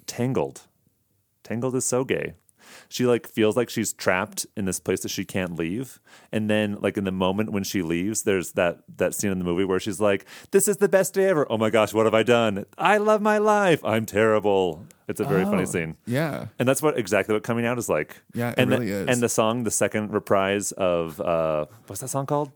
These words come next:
Speaker 1: The opening song?
Speaker 2: I don't know much about Tangled.
Speaker 1: Shoot, what, how's it go? It's, uh,
Speaker 2: Is it the one where they have a dream?
Speaker 1: <laughs> No. <laughs>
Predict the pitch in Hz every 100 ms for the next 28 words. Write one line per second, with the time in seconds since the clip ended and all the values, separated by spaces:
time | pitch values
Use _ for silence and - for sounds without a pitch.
0 | - 117 113 127 143 135 139 - _ _
1 | - 117 120 - 113 117 - 113 107 -
2 | 113 - 62 - - 165 147 127 - 135
3 | 135 139 101 87 127 - 104 - 113 98
4 | 95 98 120 147 139 131 139 143 135 113
5 | 120 123 113 110 113 185 - - - -
6 | 165 - 180 - 190 - 160 220 - -
7 | - _ - - - 294 135